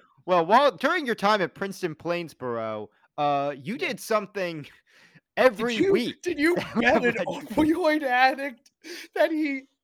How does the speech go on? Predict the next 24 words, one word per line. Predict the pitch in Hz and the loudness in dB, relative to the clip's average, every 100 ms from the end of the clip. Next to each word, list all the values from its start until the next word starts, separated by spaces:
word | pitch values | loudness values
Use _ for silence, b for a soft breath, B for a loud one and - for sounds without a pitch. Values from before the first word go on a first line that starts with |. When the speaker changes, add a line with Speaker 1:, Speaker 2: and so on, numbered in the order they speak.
| B B - | B B -4
Speaker 2:
couldn't | 392 370 285 294 | -2 0 -4 -6
do | 277 | -4
drugs | 269 214 214 247 247 | -4 -4 -2 -2 -6
for | - 285 285 | -8 -2 0
a | 285 | 0
week | 302 302 302 | 0 -4 -4
and | 247 | -8
his | 254 269 220 | -6 -8 -6
reward | 247 240 220 220 247 240 | -4 -2 -2 0 0 0
was | 226 208 | -4 -2
not | 190 202 247 | 2 2 2
having | 226 226 226 240 | 2 0 0 -8
to | 240 226 165 - | -10 -12 -12 0
go | 196 208 214 | 2 4 0
and | 214 185 | -6 -8
do | 202 214 | -10 -10
work | 175 180 220 - b b b _ _ | -8 -10 -10 -20 b b b _ _
for | 277 262 | -4 -4
f-, | 214 - | -6 -10
the, | 190 226 233 175 | -4 -4 -6 -18
for | - 233 | -8 -4
the | 214 | -2
low-paying | 226 190 180 196 240 240 233 180 180 208 220 | -4 -2 2 4 2 -2 -4 -4 -4 -6 -8
clients? | 233 240 185 196 233 254 240 - | -10 -8 -6 -6 -8 -12 -14 -20